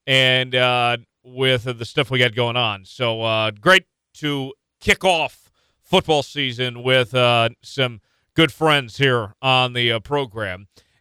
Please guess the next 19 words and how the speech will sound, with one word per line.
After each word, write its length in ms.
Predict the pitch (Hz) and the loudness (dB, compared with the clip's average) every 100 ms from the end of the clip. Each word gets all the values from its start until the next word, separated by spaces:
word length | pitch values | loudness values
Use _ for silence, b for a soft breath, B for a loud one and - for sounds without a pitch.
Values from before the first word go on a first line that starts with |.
| _ | _
And, 400 | 147 147 151 147 | 2 4 4 4
uh, 120 | 151 156 | 2 2
we're 80 | |
gonna 140 | 202 220 | 2 0
be 40 | |
talking 380 | - 202 202 190 | 2 2 2 -4
some 160 | - 139 | -12 -4
fantasy 560 | 165 208 220 - 135 | 2 2 0 -8 -12
football 640 | - 165 - 147 143 139 - | -2 -2 0 2 4 2 2
later 240 | 156 151 | 0 2
on 160 | 147 131 | 0 -2
the 60 | |
show, 320 | - 175 165 | -2 2 2
as 120 | 139 123 | 0 -2
I 60 | |
mentioned, 420 | 135 135 - 127 | -2 -4 -4 -6
with, 280 | 127 131 113 | -2 -2 0
uh, 80 | 123 | -4
Ben. 560 | 107 160 175 131 117 | 0 2 4 2 -4